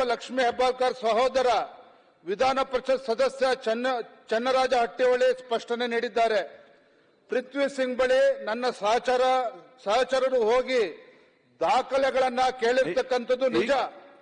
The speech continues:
Speaker 1: ಆದ್ರೆ ಹಲ್ಲೆಗೂ ನನಗೂ ಯಾವುದೇ ಸಂಬಂಧ ಇಲ್ಲ, ತನಿಖೆ ಆಗ್ಲಿ ಅಂತ ಒಂದು ಮಾತನ್ನ ಹೇಳ್ತಾರೆ. ಆದ್ರೆ ಮಾನ್ಯ ಸಭಾಧ್ಯಕ್ಷ ಇಲ್ಲ, ಬಹಳ ಪ್ರಮುಖವಾಗಿರ್ತಕ್ಕಂಥ ಅಂಶ ಹೇಳ್ತಾನೆ. ಹಲ್ಲೆ ಆಗ್ತಕ್ಕಂಥ ಸಂದರ್ಭದಲ್ಲಿ ಅಲ್ಲಿ ಬಂದಿರ್ತಕ್ಕಂಥ ಐದಾರು ಜನ ಬೇರೆ ಯಾರು ಅಲ್ಲ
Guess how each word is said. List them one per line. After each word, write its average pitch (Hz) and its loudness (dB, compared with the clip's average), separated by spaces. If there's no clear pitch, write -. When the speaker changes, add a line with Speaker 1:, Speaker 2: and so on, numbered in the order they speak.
Speaker 1:
ಆದ್ರೆ 254 0
ಹಲ್ಲೆಗೂ 254 0
ನನಗೂ 262 2
ಯಾವುದೇ 247 2
ಸಂಬಂಧ 240 -4
ಇಲ್ಲ, 254 0
ತನಿಖೆ 247 -4
ಆಗ್ಲಿ 247 0
ಅಂತ 262 -4
ಒಂದು 233 -2
ಮಾತನ್ನ 226 -2
ಹೇಳ್ತಾರೆ. 233 -2
ಆದ್ರೆ 254 2
ಮಾನ್ಯ 233 -2
ಸಭಾಧ್ಯಕ್ಷ 247 -2
ಇಲ್ಲ, 233 -2
ಬಹಳ 233 2
ಪ್ರಮುಖವಾಗಿರ್ತಕ್ಕಂಥ 254 -2
ಅಂಶ 240 -2
ಹೇಳ್ತಾನೆ. 233 -2
ಹಲ್ಲೆ 262 0
ಆಗ್ತಕ್ಕಂಥ 262 -2
ಸಂದರ್ಭದಲ್ಲಿ 247 0
ಅಲ್ಲಿ 208 0
ಬಂದಿರ್ತಕ್ಕಂಥ 269 -2
ಐದಾರು 262 0
ಜನ 254 -2
ಬೇರೆ 262 2
ಯಾರು 262 2
ಅಲ್ಲ 254 0